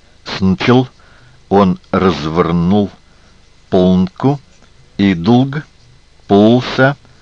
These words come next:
на глнк рбнк. Он не знул, что я вс-, ввяжу, наколнулся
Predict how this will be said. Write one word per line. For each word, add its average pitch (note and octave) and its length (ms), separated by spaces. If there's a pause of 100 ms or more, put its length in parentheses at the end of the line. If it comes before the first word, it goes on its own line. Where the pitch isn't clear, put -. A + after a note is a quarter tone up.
(260)
на F2+ 440
глнк A2 720 (580)
рбнк. D#2 640 (720)
Он G2 280
не F2+ 100
знул, G#2 400 (1120)
что - 420
я F2+ 340 (760)
вс-, - 300 (220)
ввяжу, D#2+ 640 (1040)
наколнулся F#2 1400